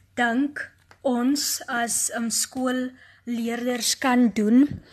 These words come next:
is om ander bloot te stel aan die Here Jesus Christus. Soos, ehm, even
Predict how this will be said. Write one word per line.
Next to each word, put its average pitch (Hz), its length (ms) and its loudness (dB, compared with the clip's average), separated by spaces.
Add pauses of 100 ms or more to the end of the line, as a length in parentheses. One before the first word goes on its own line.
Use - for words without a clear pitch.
(320)
is - 560 8 (400)
om 262 560 8 (1900)
ander 294 360 10
bloot 220 280 6
te 240 80 4
stel 220 400 2 (100)
aan 233 300 4
die 220 120 2
Here 220 120 2
Jesus 214 300 0
Christus. - 560 -2 (300)
Soos, 285 540 6
ehm, 254 360 4 (480)
even 370 640 6